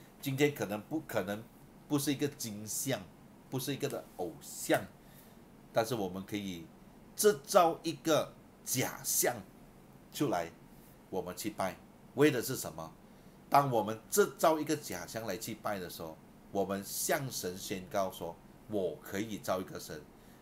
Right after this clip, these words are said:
如果我可以造一个神出来，谁比这更大？就是造神的那一个。”所以神说，这一个是危机啊，竟然能够忘记神，来自己去造一个像，心高气傲。今天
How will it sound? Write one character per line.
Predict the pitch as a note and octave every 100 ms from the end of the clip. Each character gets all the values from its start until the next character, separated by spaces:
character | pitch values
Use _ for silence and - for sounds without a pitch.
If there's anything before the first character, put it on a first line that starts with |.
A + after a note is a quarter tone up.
| -
如 | A#2 F3+
果 | F3
我 | A2+ G#2
可 | D#3+
以 | -
造 | D#3+ C#3+
一 |
个 | D3
神 | C#3 G2
出 | C3
来， | G2+ F#2
谁 | - B2
比 | G2 F2
这 | G2+ G2+ -
更 | - A2
大？ | G2+ F2+ - - -
就 | A#2+
是 | A#2+ A#2
造 | - C3 A2
神 | G2+ - D2+
的 | E2+
那 | E2+
一 | E2
个。” | D#2 - - - - - - -
所 | D#3+
以 |
神 | D3+ B2+ B2+
说， | A#2 -
这 | - C3+
一 |
个 | C#3
是 | C3+ A#2
危 | F2+ F2
机 | - E2+
啊， | E2 - - - - - - - - - - - -
竟 | A3 G3+
然 | B2+ C#3
能 | B2 A2+
够 | A#2+ D3+
忘 | C3 C3 C3
记 | - B2+
神， | - F2 E2 - - - - -
来 | G#2+ G#2
自 | G#2+ D#3
己 | C#3 -
去 | G#2+ G2+
造 | - A2
一 | G#2
个 | G#2+
像， | G2 - F2+ - - - - - -
心 | - - - A2+ A2
高 | G#2 G#2 G#2
气 | - - A2
傲。 | F#2 F2 -
今 | - A#2+
天 | A#2 A2